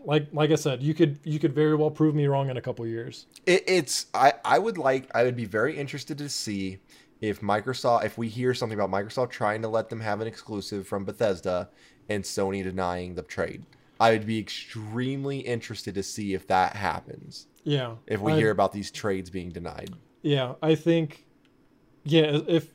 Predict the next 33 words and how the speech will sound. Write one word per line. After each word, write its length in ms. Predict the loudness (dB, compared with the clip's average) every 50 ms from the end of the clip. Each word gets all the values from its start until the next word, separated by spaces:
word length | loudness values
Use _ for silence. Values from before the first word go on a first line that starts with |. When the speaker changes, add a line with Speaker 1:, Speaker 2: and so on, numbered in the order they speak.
| _ 0
Speaker 1:
with 200 | 2 4 6 6
as 140 | 6 8 8
open 240 | 8 8 6 4
it 120 | 4 4 6
is, 200 | 6 4 4 2
as 260 | 0 0 2 2 4
it 80 | 4 4
is, 160 | 4 4 4
like 140 | 2 0 0
you 80 | -2
said, 480 | 0 2 4 4 4 4 2 -2 -6 -6 -6
um, 300 | -4 -4 -4 -4 -6 -8
it, 120 | -8 -10 _ -6
it 160 | -6 -4 -2
could 100 | -2 -2
definitely, 460 | -2 -4 -4 -4 -6 -6 -6 -8 -10 -12 _ _ _ _ _ -16
uh, 260 | -14 -12 -10 -10 -10
be 200 | -8 -8 -8 -8
some, 480 | -8 -10 -10 -10 -10 -10 -12 -14 -14 -14
some 200 | -10 -8 -8 -6
major 580 | -4 -4 -4 -4 -4 -6 -6 -6 -8 -8 -10 -12 _ _ _ _ _ _ _ _
P 200 | -2 0 2 4
R 220 | 4 2 2 0
backlash. 760 | -2 -2 -2 -4 -4 -4 -6 -8 -6 -6 -8 -10 -12 -14 -16 -20 _ _ _ _ _ -8
Speaker 2:
Mm. 200 | -6 -4 -2 -2
Speaker 1:
Um, 440 | 0 2 2 0 0 -2 -4 -8 -12 -16 _ _ _ _ _ _ _ _ _ _
no, 120 | 0 0 2
I, 180 | 2 2 2 0 -2 _ _
I 100 | -4 -4
think 460 | -2 0 0 0 0 0 -4 -8 -14 _
something 420 | -4 -2 0 0 2 2 2 2
else, 480 | 4 4 2 2 0 -4 -8 -10 -10 -8 -2
um, 580 | 0 2 2 2 2 0 0 -2 -6 -10 -12